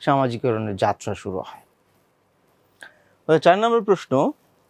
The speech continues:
শিশুর নৈতিকতা বিকাশে সবচেয়ে বেশি ভূমিকা রাখেন কে? শিক্ষক, বন্ধু,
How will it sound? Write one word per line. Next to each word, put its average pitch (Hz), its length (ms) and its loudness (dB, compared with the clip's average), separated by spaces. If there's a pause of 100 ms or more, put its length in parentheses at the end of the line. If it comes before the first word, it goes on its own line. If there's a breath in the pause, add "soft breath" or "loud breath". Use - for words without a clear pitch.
(140)
শিশুর 170 340 4
নৈতিকতা 196 640 2
বিকাশে 170 640 0 (1700 loud breath)
সবচেয়ে 139 360 4
বেশি 151 220 2
ভূমিকা 151 380 2
রাখেন 156 280 -4 (100)
কে? 147 260 2 (1200)
শিক্ষক, - 480 2 (440)
বন্ধু, 127 500 0